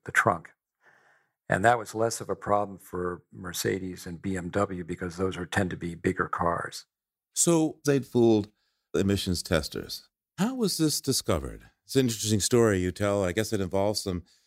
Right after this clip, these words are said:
Speaker 2: some young folks from West Virginia, huh?
Speaker 1: Yeah, it was a lot of happenstance, actually. And, you know, Volkswagen almost got away with it.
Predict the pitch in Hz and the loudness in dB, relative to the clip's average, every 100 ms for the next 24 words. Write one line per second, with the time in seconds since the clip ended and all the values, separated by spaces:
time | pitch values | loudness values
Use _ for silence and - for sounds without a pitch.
0 | _ _ _ _ - 113 104 160 185 127 | _ _ _ _ 2 4 4 4 4 2
1 | 110 113 104 151 156 120 165 208 78 82 | 2 0 0 0 0 0 0 0 -2 -4
2 | 143 190 _ _ _ _ - - - 123 | -6 -10 _ _ _ _ -6 -4 4 4
3 | - _ - - - - 156 160 180 175 | 2 _ -20 -20 -8 -2 2 4 4 2
4 | 127 151 160 117 - 95 104 131 104 - | -2 -2 -4 -10 -6 -6 -4 -6 -6 -8
5 | 117 113 117 120 120 117 160 - 156 151 | -8 -6 -6 -2 -2 0 0 0 -4 -4
6 | 170 165 - 120 113 110 117 104 - - | -6 -6 0 -2 0 -6 -6 -8 -10 -16